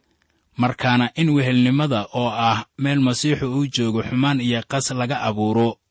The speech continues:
ayaa keenaysa inaad Ilaah kaga caraysiisaan falimihiinna. Dadku waxay doonayaan inay wax waliba u sameeyaan sida ay iyaga doonayaan. Ilaahna wuxuu ka doonayaa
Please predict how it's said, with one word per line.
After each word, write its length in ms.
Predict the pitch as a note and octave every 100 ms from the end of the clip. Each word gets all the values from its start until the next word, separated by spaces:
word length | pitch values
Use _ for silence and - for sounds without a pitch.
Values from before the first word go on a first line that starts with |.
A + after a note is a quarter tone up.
| _ _ _ _
ayaa 280 | A2+ B2 B2
keenaysa 560 | - C#3+ C#3+ A#2 G#2 C3+ -
inaad 300 | C3+ A#2+ A2
Ilaah 340 | A#2+ A#2+ B2+ F#2+ -
kaga 240 | - A#2+
caraysiisaan 840 | A#2+ A#2 A2+ G#2+ A2+ G#2 B2+ B2 A#2 _ -
falimihiinna. 680 | A#2 A2 A#2 G#2+ G2 F#2 - _ _ _ _ _ _ _ _ -
Dadku 260 | E3+ - D#3+
waxay 200 | C#3+ B2
doonayaan 520 | C#3 C3+ A#2+ A2 A2 G#2+
inay 200 | C#3 B2+
wax 220 | A#2+ B2+
waliba 300 | B2+ A#2 A2 A2
u 100 | -
sameeyaan 720 | - A2+ A2 A2 A#2 G#2+ F#2+ _ -
sida 340 | - B2+ A2+
ay 160 | A2+ A2+
iyaga 380 | A#2 A#2+ C#3 A#2+
doonayaan. 640 | A2 A#2 G#2+ G2+ G2+ F#2 - _ _ _ _ _ _
Ilaahna 400 | A#2+ A#2 A2+ B2
wuxuu 460 | C3+ C#3+ C#3+ C3 A#2
ka 180 | - D#3
doonayaa 640 | C#3+ C3+ B2 G#2 G#2